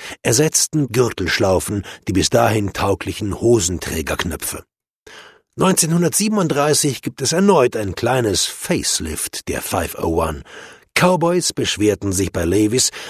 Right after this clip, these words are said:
dass die Nieten an den Gesäßtaschen ihre schönen Ledersättel zerkratzten. Daraufhin wurden diese Nieten mit Stoff überzogen. Neunzehnhundertsiebenundvierzig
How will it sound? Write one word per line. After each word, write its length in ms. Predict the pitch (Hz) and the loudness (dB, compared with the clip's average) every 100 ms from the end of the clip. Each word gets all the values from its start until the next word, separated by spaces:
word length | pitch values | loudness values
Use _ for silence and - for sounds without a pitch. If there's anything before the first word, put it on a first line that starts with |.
| - | -2
dass 180 | 117 - | 0 0
die 140 | 113 | 2
Nieten 460 | 120 147 - 156 156 | 4 4 4 2 2
an 180 | 123 | 0
den 220 | 110 101 95 | 0 0 0
Gesäßtaschen 800 | 85 131 143 - - 98 135 131 | 2 2 2 0 -2 -2 -2 0
ihre 340 | 113 101 92 - - | 0 0 -2 -6 -18
schönen 560 | - - 143 151 143 117 | -6 0 2 2 2 2
Ledersättel 720 | 90 131 160 92 90 85 82 | 2 2 2 0 -2 -2 0
zerkratzten. 720 | 92 - 92 87 - 113 95 - - - _ _ | 0 0 -2 -2 -2 -2 -4 -6 -16 -20 _ _
Daraufhin 640 | 135 143 143 160 170 160 127 | 0 2 2 0 2 2 4
wurden 320 | 131 131 120 | 2 2 0
diese 320 | 123 123 131 | 0 2 2
Nieten 380 | 127 147 - 170 | 2 0 0 0
mit 160 | 165 | 0
Stoff 280 | - - 123 | 0 0 0
überzogen. 680 | 98 73 - 90 71 71 62 _ _ _ _ _ _ | 0 -4 -2 -2 -4 -10 -16 _ _ _ _ _ _
Neunzehnhundertsiebenundvierzig 1800 | 107 113 110 - 101 87 95 82 - 180 180 180 170 170 160 - 156 131 | 2 4 4 0 -2 -2 -2 0 2 2 4 2 0 0 -2 0 -2 -2